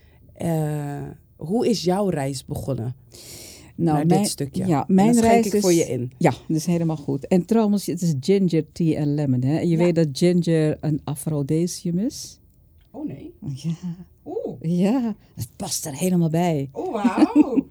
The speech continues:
Speaker 1: <laughs> Oh nee, dat wist ik niet. Hey, kijk.
Speaker 2: Dus het past er gewoon helemaal
Speaker 1: Ja.
Speaker 2: bij. Ehm, hoe is mijn reis
Speaker 1: Ja.
Speaker 2: begonnen? Ik ben, mijn reis is eigenlijk begonnen op een hele jonge leeftijd,
Speaker 1: Mhm.
Speaker 2: doordat ik misbruik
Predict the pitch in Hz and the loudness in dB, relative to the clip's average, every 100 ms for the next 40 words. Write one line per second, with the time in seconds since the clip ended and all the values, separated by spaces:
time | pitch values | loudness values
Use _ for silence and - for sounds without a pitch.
0 | - - - - 403 311 269 415 214 - | -10 -8 -10 -8 -6 -2 -2 -2 -4 -6
1 | - 359 427 403 208 - _ - - - | -6 -12 -10 -8 -10 -14 _ -20 -20 -20
2 | - 302 339 202 254 311 311 165 - - | -14 -10 -8 -10 -10 -12 -12 -14 -20 -18
3 | - 156 156 - 143 - 156 151 151 135 | -8 -6 -6 -8 -10 -10 -12 -8 -6 -6
4 | - - - - - 170 - - - - | -6 -8 -8 -10 -12 -14 -20 -20 -20 -20
5 | - - _ - - 202 196 196 190 - | -20 -20 _ -20 0 4 4 4 2 2
6 | 196 254 247 226 226 208 190 196 214 151 | 4 4 4 4 4 4 4 2 -2 0
7 | 147 117 117 - - 214 - - 202 196 | 0 0 -2 -6 -4 -4 -4 0 2 4
8 | 185 175 - 180 175 175 202 226 208 196 | 2 0 2 4 4 4 4 2 0 -2
9 | 180 180 165 160 - 170 165 165 160 156 | 0 -2 -2 -4 -2 -2 -2 -2 -2 0
10 | 165 196 214 190 170 156 151 147 180 185 | 2 4 4 4 2 4 4 4 2 0
11 | 185 196 254 381 - - 180 156 151 165 | -2 -2 -2 -4 -10 -14 -10 -10 -4 0
12 | 175 170 165 165 151 139 131 | 0 0 2 2 2 -2 -4